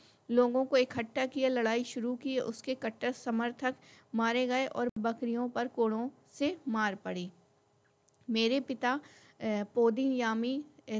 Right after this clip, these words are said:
तेकेली को भी कीटों, कीड़ों से पीटा गया, लेकिन वह भगाने में कामयाब हुए और बच निकले। यह आंदोलन अंग्रेजों से छुटकारा पाने के लिए था। अंग्रेज, अ,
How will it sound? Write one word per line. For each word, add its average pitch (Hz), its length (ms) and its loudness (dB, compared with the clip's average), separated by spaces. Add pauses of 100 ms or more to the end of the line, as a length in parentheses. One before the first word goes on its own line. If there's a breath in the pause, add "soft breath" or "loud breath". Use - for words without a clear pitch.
(140)
तेकेली 233 520 2
को 233 260 2
भी 254 280 -2 (140)
कीटों, 247 480 0 (360 loud breath)
कीड़ों 277 300 4
से 302 180 -4
पीटा 262 380 -2
गया, 262 280 0 (100)
लेकिन 254 520 2
वह 262 280 -2
भगाने 220 540 0
में 226 140 -4
कामयाब 220 560 -4
हुए 262 240 0
और 247 220 -2
बच 226 280 -6
निकले। 196 400 -6 (380 loud breath)
यह 285 280 4
आंदोलन 240 560 2
अंग्रेजों 233 520 2
से 262 140 -4
छुटकारा 226 520 -2
पाने 220 380 -2
के 226 160 -2
लिए 220 260 -2
था। 254 180 -8
अंग्रेज, 226 560 0
अ, 269 100 0